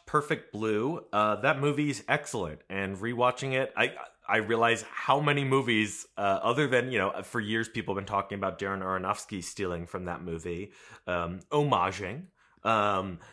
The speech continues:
but I realize how influential that movie was on other movies, including, in some ways, the movie I saw the night before, Watcher. Not The Watcher, just Watcher, uh, which is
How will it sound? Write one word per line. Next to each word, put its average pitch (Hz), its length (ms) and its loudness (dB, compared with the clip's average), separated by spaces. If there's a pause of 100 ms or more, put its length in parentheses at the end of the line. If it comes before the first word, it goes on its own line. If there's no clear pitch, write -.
(140)
but 131 320 0
I 117 80 4
realize 151 320 4
how 151 280 4
influential 123 500 0
that 110 160 2
movie 110 260 -2
was 92 240 -4
on 95 220 -2
other 139 280 0
movies, 87 680 -8
including, 190 840 -2 (260)
in 147 140 -2
some 269 220 -4
ways, 151 240 0
the 156 80 0
movie 131 260 0
I 117 120 4
saw 117 200 0
the 113 140 -2
night 113 240 0
before, 98 580 0 (320)
Watcher. 92 760 0 (100)
Not 151 320 4
The 220 400 2
Watcher, 135 720 2 (220)
just 117 360 2
Watcher, 90 640 -2 (340)
uh, 95 240 6
which 107 320 -4
is 95 260 -2